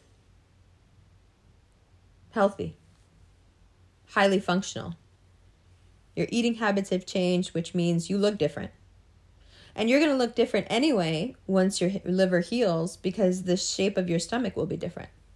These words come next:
And the way your body decides to hold its fat will be different. When your liver isn't functioning very well, the body has a tendency to hold fat around the belly, the lower belly. Okay.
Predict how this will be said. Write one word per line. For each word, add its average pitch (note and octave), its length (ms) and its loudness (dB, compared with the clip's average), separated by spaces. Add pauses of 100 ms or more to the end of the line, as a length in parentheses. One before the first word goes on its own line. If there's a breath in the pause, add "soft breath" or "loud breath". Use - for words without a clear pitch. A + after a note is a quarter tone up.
(1300)
And F#3 160 4
the F3+ 60 6
way F3+ 180 6
your F3 160 4
body F3 440 4
decides E3+ 480 -2
to - 100 -4
hold E3+ 340 0
its - 220 -4
fat - 420 0 (720)
will E3 140 0
be E3 100 0
different. D#3+ 360 -4 (100)
When F3 100 0
your E3 200 2
liver A3 220 2
isn't G#3 280 0
functioning F#3 400 0
very D3+ 180 2
well, D3 380 -4 (440 soft breath)
the F3+ 100 0
body E3+ 380 4
has E3+ 420 0
a F3 80 -2
tendency E3+ 600 0
to E3 220 -6
hold E3 320 -2
fat E3 360 -2
around D#3 520 0
the D#3+ 80 0
belly, E3 420 0 (880)
the E3+ 100 -2
lower E3+ 380 6
belly. D#3 400 -4 (2250)
Okay. F3 280 -10